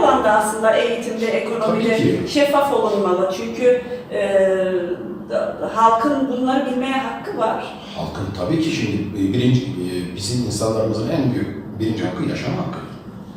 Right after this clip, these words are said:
Speaker 2: Siz yaşam hakkını eliniz, elinden alıyorsunuz insanların. Ama şu şartlarda yaşam hakkı eline verilmiş olmuyor ki.
Speaker 1: Kesinlikle.
Speaker 2: Doğrular söylenilmeli.
Speaker 1: Doğru söylüyorsunuz.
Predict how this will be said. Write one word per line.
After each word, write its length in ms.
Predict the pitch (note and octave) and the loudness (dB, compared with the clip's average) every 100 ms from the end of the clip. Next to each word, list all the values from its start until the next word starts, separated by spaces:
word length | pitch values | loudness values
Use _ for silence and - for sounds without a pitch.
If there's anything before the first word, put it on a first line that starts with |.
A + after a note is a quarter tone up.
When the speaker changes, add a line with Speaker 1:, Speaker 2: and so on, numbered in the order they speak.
| - | -12
Speaker 2:
Siz 200 | - - | -8 -6
yaşam 220 | A2 D3 | -4 -2
hakkını 320 | D3 C#3 C3 B2+ | 0 0 2 2
eliniz, 400 | G2 G2+ - - | 0 -2 -2 -2
elinden 340 | G2 G2 F3 | -2 0 0
alıyorsunuz 460 | G3+ E3+ - - F#2 | 2 0 0 -2 -2
insanların. 540 | F2 F2+ E2+ E2 D#2 D2 - - - - | -2 -2 -2 -2 -4 -8 -10 -12 -14 -6
Ama 260 | - - - G3+ - - G3+ - - - - - - - - | 2 4 2 -2 -6 -6 -4 -4 -4 -6 -8 -10 -12 -12 -12
şu 380 | - B2+ - - | -6 -4 -4 -4
şartlarda 600 | - - G2 F#2 - - - - - - | -6 -4 -4 -4 -4 -6 -10 -14 -14 -10
yaşam 260 | F#2+ G2 | -6 -6
hakkı 320 | F2+ G2 - G2 G2 - - - - | -6 -6 -6 -6 -6 -10 -14 -12 -8
eline 280 | F#2+ F#2+ F2 | -2 0 0
verilmiş 280 | F2 F2+ - - | -2 -4 -4 -4
olmuyor 440 | C3 - - - | -2 -2 -4 -8
ki. 80 | - - - - - | -10 -14 -16 -16 -14
Speaker 1:
Kesinlikle. 500 | - - F#2+ F#2+ - - - - - - | -14 -10 -8 -8 -10 -12 -14 -16 -16 -8
Speaker 2:
Doğrular 280 | G#2 - - | -4 -2 0
söylenilmeli. 840 | - F#2+ F2+ F2+ F#2 F#2+ - - - - - - - - | -2 0 0 2 2 2 0 -4 -10 -16 -18 -18 -18 -14
Speaker 1:
Doğru 240 | F#3+ F#3 | -10 -10
söylüyorsunuz. 600 | - E3+ - - - - | -10 -12 -12 -12 -12 -14